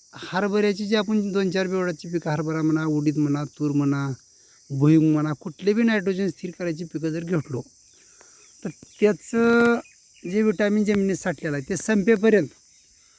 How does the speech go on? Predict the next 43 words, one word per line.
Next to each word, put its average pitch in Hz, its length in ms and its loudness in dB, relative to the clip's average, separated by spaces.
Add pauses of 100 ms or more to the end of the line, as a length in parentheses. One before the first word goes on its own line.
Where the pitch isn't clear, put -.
(160)
दुसरं 208 320 2
व्हिटॅमिन 254 520 4
तयार 180 200 2
करायचं 143 320 -2
आपल्याला. 117 240 -8
आणि 110 160 -14
ते 208 120 -12
दुसरे 208 320 -2
व्हिटॅमिन 233 420 2
करण्यासाठी 208 580 -2
काय 202 200 -4
करावं 190 200 -6
लागेल 190 180 -4
आपल्याला? 185 260 -6 (840)
पट्टाच 202 420 2
ठेवावा 160 240 -2
लागेल. 131 200 -4 (640)
तर 190 40 -2
आतापर्यंत 226 540 2
आपलं 220 220 0
कसं 196 240 -8
झालं 185 220 2
आहे, 175 180 0
लावणीमध्ये 214 540 2
ऊस 220 220 0 (200)
चांगला 185 280 4
येतो, 143 280 0 (220)
ठीक 190 160 -8
आहे, 151 140 -6
पहिल्या 165 240 -2
वर्षी 160 200 -4 (100)
ठीक 170 180 -4
आहे, 160 380 -2 (120)
चांगला 175 240 4
ऊस 160 200 2
येतो. 131 200 -10 (600)
आणि 170 100 -10
दुसऱ्या 220 380 2
वेळेस 226 180 2
आपल्याला 202 380 -2
जोर 190 180 2
काढावा 165 280 -2
लागतो, 135 360 -6